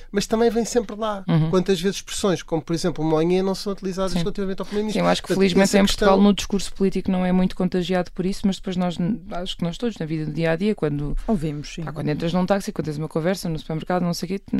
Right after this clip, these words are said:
Speaker 2: essas expressões
Speaker 1: Faça-se
Speaker 2: não
Speaker 1: essa
Speaker 2: sabemos de quais
Speaker 1: justiça
Speaker 2: é que estamos a
Speaker 1: ou,
Speaker 2: falar.
Speaker 1: ou algum equilíbrio dos partidos com centro parlamentar, que de facto não há esse tipo de expressões
Speaker 2: Sim.
Speaker 1: ainda,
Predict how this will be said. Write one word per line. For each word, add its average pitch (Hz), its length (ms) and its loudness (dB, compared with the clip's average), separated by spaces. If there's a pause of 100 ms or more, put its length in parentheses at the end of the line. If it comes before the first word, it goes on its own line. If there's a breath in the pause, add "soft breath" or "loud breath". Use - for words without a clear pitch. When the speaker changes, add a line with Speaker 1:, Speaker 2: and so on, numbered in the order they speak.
(140)
Speaker 2:
essas - 220 0
expressões 185 380 2
Speaker 1:
Faça-se 202 100 4
Speaker 2:
não 165 160 6
Speaker 1:
essa 160 140 4
Speaker 2:
sabemos 180 260 8
de - 40 -2
quais 185 140 6
Speaker 1:
justiça 180 40 4
Speaker 2:
é 180 40 2
que - 100 0
estamos 175 140 4
a 156 100 0
Speaker 1:
ou, 151 80 4
Speaker 2:
falar. 160 100 4
Speaker 1:
ou 160 140 8
algum 160 260 4
equilíbrio 160 440 0
dos 156 160 -4
partidos - 340 -6
com 156 140 -6
centro 151 180 0
parlamentar, 143 480 -4
que - 60 -16
de - 60 -20
facto 143 300 -6
não 135 200 0
há 131 120 2
esse 127 140 -6
tipo - 160 -8
de - 80 -20
expressões 131 560 -4
Speaker 2:
Sim. 180 80 -2
Speaker 1:
ainda, 131 500 0